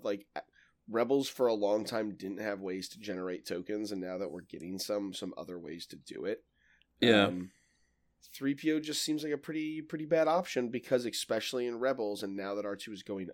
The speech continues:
Speaker 1: up in cost, Rebels have the most competitive operative slots. Like,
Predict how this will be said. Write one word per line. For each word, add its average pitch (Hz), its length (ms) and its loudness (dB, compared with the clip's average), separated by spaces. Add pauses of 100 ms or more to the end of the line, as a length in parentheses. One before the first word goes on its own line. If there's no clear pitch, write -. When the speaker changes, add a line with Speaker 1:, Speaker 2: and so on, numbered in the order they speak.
(100)
Speaker 1:
up 95 200 -6
in 98 140 -4
cost, 107 560 0 (680)
Rebels 123 600 4
have 127 240 0
the 120 120 0
most 110 360 0
competitive 107 1000 0 (300)
operative 101 460 -2
slots. - 760 -4
Like, 87 360 -6